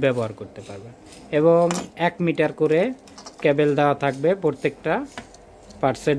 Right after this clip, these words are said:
জন্য। আপনারা চাইলে যে কোনো স্থানে এটা ব্যবহার করতে পারবেন। এটা হচ্ছে আমাদের এসি ডিসি সম্পূর্ণ আইপিএস mode, current চলে গেলে automatic ব্যাটারিতে চলবে, আবার current চলে আসলে automatic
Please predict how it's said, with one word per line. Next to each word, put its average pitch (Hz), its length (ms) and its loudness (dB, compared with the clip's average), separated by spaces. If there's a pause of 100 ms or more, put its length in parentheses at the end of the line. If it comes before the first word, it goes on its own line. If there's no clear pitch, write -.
জন্য। 147 220 4 (680)
আপনারা 131 320 0 (140)
চাইলে 139 300 4 (640)
যে 180 160 2
কোনো 196 160 4 (140)
স্থানে 160 320 0 (120)
এটা 143 160 0 (180)
ব্যবহার 147 380 2
করতে 131 300 -6
পারবেন। 95 300 -12 (1500)
এটা 185 220 4
হচ্ছে 214 280 2 (280)
আমাদের 180 380 2 (220)
এসি 170 260 -2
ডিসি 175 220 -2 (120)
সম্পূর্ণ 165 380 -2 (260)
আইপিএস 165 400 0 (100)
mode, 190 160 0 (160)
current 147 320 0
চলে 156 260 2
গেলে 170 160 4 (120)
automatic 156 560 -2
ব্যাটারিতে 151 420 -2 (100)
চলবে, 170 260 0 (280)
আবার 135 200 2 (100)
current 139 340 0
চলে 156 180 2 (100)
আসলে 196 200 -2 (100)
automatic 147 520 0